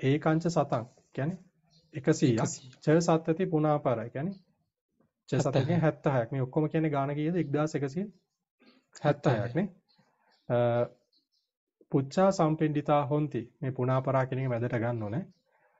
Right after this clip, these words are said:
Speaker 1: අ, පුච්චා සම්පින්ඩිතා හෝති නාම්හි ඒක මූලකේ. ඒක මූලක නයි. නාම්හි ඒක මූලකේ පුච්චා සම්පින්ඩිතා හොංති. පුච්චාවන් සම්පින්ඩණය කොට දක්වලා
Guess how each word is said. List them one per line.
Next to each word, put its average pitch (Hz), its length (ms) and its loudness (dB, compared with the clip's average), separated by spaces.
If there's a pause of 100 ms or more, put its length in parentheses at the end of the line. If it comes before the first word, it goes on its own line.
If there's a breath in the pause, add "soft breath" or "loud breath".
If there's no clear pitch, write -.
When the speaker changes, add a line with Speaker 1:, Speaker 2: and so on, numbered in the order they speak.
(120)
Speaker 1:
අ, 120 60 2 (640)
පුච්චා 143 360 2
සම්පින්ඩිතා 139 760 0
හෝති 127 360 -2
නාම්හි 135 380 -4
ඒක 139 160 -4
මූලකේ. 135 400 -2 (140)
ඒක 123 220 -2
මූලක 127 360 0
නයි. 123 380 0
නාම්හි 120 320 -4
ඒක 120 140 -4
මූලකේ 143 480 0 (380 soft breath)
පුච්චා 151 500 2 (160)
සම්පින්ඩිතා 131 680 -2
හොංති. 147 280 -6 (160)
පුච්චාවන් 123 560 0 (200)
සම්පින්ඩණය 123 760 -2
කොට 120 260 -2 (1120)
දක්වලා 123 460 -2